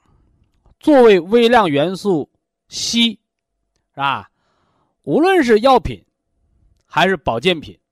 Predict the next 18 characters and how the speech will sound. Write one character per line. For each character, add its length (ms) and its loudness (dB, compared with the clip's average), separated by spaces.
啊， 180 -16
它 240 -6
都 180 -2
是 80 0
很 200 -8
不 140 -16
错 340 -6
的。 140 -20
但 240 2
是 260 -8
呢， 160 -20
这 140 -4
什 180 -2
么 140 -2
东 240 -2
西 140 -2
啊？ 220 -2
哎， 160 -4